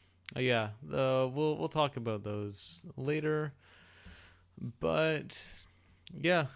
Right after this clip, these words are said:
at least there's some stuff to look forward to, but there's also some stuff to wish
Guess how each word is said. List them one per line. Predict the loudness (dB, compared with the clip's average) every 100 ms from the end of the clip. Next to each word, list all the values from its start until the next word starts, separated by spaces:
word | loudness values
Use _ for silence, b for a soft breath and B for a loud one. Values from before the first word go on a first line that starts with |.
| -4
at | 0
least | 0 2
there's | 0
some | 2 0 0 -4
stuff | 0 0 0
to | -4
look | -4 0
forward | 2 2 0
to, | -2 -2 0
but | -4 -4
there's | -6
also | -4 -6 -8 -10
some | -10 -10
stuff | -8 -8 -8 -8
to | -6 -6 -6 B B B B B -4
wish | -2 0 -4